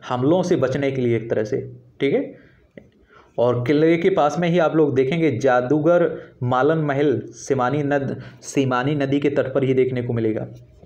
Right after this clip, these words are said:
ठीक है, ये भी आप लोग याद रखिए। एक आप सुनते हैं सबलगढ़ का किला, क्या, कहाँ है सबलगढ़ का किला?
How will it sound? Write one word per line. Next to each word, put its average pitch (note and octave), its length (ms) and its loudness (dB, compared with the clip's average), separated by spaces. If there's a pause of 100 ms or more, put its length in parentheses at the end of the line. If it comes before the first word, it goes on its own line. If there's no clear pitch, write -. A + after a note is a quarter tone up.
(720)
ठीक B2+ 160 -2
है, - 320 -4
ये B2 80 2
भी C3 140 0
आप B2 180 0
लोग - 320 -4
याद A#2+ 200 0
रखिए। - 340 -6 (520)
एक D#3+ 180 2
आप F#3+ 120 2
सुनते G#3 280 -2
हैं A#3 80 0
सबलगढ़ F3+ 640 0
का F3 120 0
किला, G#2+ 240 -4 (1400)
क्या, F#3+ 380 0 (1040)
कहाँ D#3+ 280 -2
है A2 400 -2 (1300)
सबलगढ़ - 4000 -6
का E3+ 140 -2
किला? G#2+ 220 -2